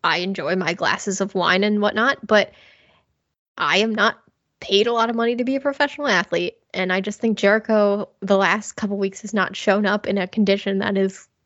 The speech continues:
s-, his best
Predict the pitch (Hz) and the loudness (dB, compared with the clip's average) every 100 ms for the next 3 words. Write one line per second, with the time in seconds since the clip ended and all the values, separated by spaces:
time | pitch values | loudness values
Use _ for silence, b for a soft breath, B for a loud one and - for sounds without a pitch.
0 | _ _ _ - - - _ _ _ _ | _ _ _ -12 -12 -14 _ _ _ _
1 | _ _ B B B B B B B _ | _ _ B B B B B B B _
2 | _ 202 - 190 220 254 - - | _ -2 4 6 6 2 -8 -12